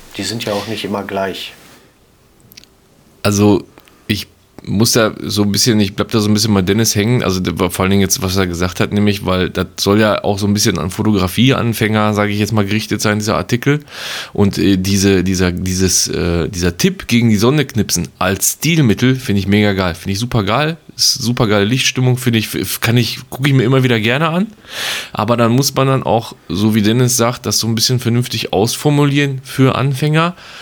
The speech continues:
Speaker 2: Zum einen entweder, wenn du jetzt vielleicht nicht das aktuellste Kamera, digitale Kameramodell hast, was, weiß ich nicht, wie viele Blendenstufen du unterbelichten kannst oder wo du retten kannst, oder was,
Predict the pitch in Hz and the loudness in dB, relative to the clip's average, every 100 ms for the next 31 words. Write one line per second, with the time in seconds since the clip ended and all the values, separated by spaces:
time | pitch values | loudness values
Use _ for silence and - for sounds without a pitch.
0 | - - - 113 - 95 120 - 113 110 | -20 -8 -2 0 0 0 0 0 0 2
1 | 120 117 117 - _ _ _ - 98 117 | 4 4 0 -2 _ _ _ -4 2 4
2 | 139 135 135 127 - 120 117 135 127 127 | 6 6 6 4 2 2 2 0 0 0
3 | 117 - 123 - 123 - 110 160 165 - | -2 -4 -6 -4 -6 -2 0 0 -2 -2
4 | 135 120 - 143 156 156 123 113 131 120 | 0 -2 -4 -2 0 0 2 0 0 -2
5 | 131 135 135 127 127 135 143 147 131 113 | -2 -2 0 0 0 0 2 2 2 2
6 | 110 98 101 113 - 104 101 - 101 107 | 2 2 2 2 0 0 0 -2 -2 0
7 | 127 123 117 107 110 107 104 110 151 147 | 2 2 2 0 -2 0 2 4 4 2
8 | 123 - 143 139 131 123 98 113 123 160 | 2 2 2 4 2 2 2 2 4 2
9 | 139 120 113 - 110 107 98 80 98 98 | 2 2 0 0 -2 0 0 2 2 4
10 | 110 110 107 160 135 101 104 110 117 123 | 4 4 2 0 0 -2 -2 -2 2 2
11 | 127 | 2